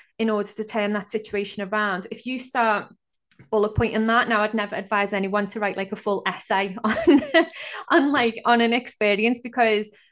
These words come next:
you know, you'll never remember that in an interview situation. But if you just go back and you're like, "Right, okay, when I did X," and then you start writing a few bullets,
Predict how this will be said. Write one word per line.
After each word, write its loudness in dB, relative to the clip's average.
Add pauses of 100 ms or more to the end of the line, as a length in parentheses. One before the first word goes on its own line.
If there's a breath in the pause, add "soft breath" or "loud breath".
(120)
you -4
know, 2
you'll 2
never 2
remember 0
that -4
in -4
an -6
interview -4
situation. -2
But 0
if -2
you -4
just -6
go 2
back 0
and 0
you're -4
like, -4
"Right, -2
okay, -2 (280 loud breath)
when 0
I 0
did -2
X," -2 (100)
and -2
then -4
you -8
start -4
writing -2
a -8
few -8
bullets, -4